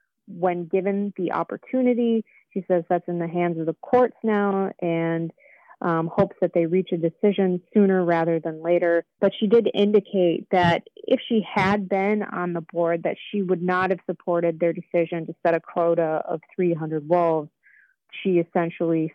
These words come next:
said that, you know, experts are calling for caution leading up to this fall wolf hunt, and she didn't believe that, you know, the advice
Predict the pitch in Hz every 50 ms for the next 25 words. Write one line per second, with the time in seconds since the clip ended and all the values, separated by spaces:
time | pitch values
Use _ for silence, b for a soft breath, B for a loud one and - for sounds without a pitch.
0 | _ _ 180 160 160 160 160 156 170 165 160 156 - - 170 165 156 156 - -
1 | - 185 190 - _ - 185 185 180 175 170 - b b b b b b b b
2 | b b - 185 175 - - 180 190 202 214 214 - 226 208 - 220 214 254 311
3 | - - 226 190 175 175 170 170 160 170 165 165 165 - - - 180 165 165 165
4 | - _ - 170 156 160 156 151 160 160 160 - _ - 170 160 160 165 - -
5 | - - _ - 170 165 165 160 165 165 165 160 - _ _ _ _ _ _ _
6 | - - - 190 185 185 165 170 - _ _ _ 196 196 196 185 - - 175 170
7 | 170 170 165 165 165 156 - _ - 170 160 156 - - - - _ _ - 208
8 | 180 175 160 160 160 156 156 180 175 170 165 160 - 175 160 170